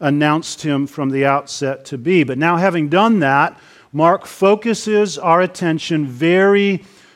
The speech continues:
sharply on Jesus' call to discipleship, to following him. He's, he said those words,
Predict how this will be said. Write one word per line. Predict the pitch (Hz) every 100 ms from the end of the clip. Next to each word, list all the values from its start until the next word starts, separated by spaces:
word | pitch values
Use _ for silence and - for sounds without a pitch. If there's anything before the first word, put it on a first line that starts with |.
| -
sharply | - - 190 185 180 156 156 160
on | - 151 147 147
Jesus' | 120 170 185 156 175 - -
call | - - 175 156 151 151 139 - _ _ -
to | 160 156
discipleship, | 151 143 - 196 175 170 147 127 139 110 _ _ _ _ _ _ _ _ _
to | 117
following | - 160 156 156 156
him. | 151 165 127
He's, | 110 139 139 123 - _ _ _ _ _ _
he | - 156
said | - - 185 180
those | 175 175 156
words, | 156 160 175 202 196 -